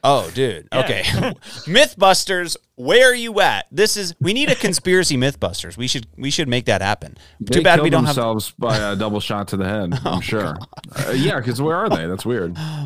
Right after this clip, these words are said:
Speaker 1: Oh, God. Uh, any, any other thoughts, gentlemen? Any, anything else? This is, uh, I, I assume this won't be the last, uh, but this is the most recent, uh, addition to the, uh,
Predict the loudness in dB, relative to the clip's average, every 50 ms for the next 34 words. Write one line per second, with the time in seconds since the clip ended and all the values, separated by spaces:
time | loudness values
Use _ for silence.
0 | -4 0 2 4 6 6 6 6 6 4 2 0 -2 -4 -2 0 2 2 2 2
1 | 0 -2 2 6 8 8 8 8 6 6 4 4 4 2 0 0 0 0 0 2
2 | 2 4 4 4 4 2 0 0 2 4 6 6 6 4 2 0 0 0 0 2
3 | 0 0 -2 -4 -4 -4 -2 -2 0 0 0 0 0 0 -2 0 -2 -2 0 0
4 | 0 0 -2 -2 -4 -6 -8 -6 -4 -4 -2 -2 -2 -4 -4 0 2 4 4 4
5 | 4 2 -2 _ -20 -20 _ _ -8 -6 -4 -2 0 -2 0 2 2 2 4 6
6 | 4 4 4 2 2 2 2 2 2 0 0 0 0 0 0 0 0 -2 -2 0
7 | 0 0 0 0 0 0 0 0 -2 -4 -6 -6 -8 -8 -6 -4 -2 0 2 2
8 | 0 0 0 0 0 0 0 -2 _ -14 -8 -6 -4 -2 -2 -2 -4 -6 -6 -2
9 | -2 -2 -2 0 -2 -2 -2 -2 -4 -8 -10 -10 -8 -8 -6 -4 -6 -6 -6 -8
10 | -12 -14 _ _ _ -20 _ _ _ -6 -2 0 2 2 2 2 0 -2 0 -2
11 | 0 0 -2 -4 -4 -6 -6 -6 -6 -4 -4 -6 -4 -4 -4 -4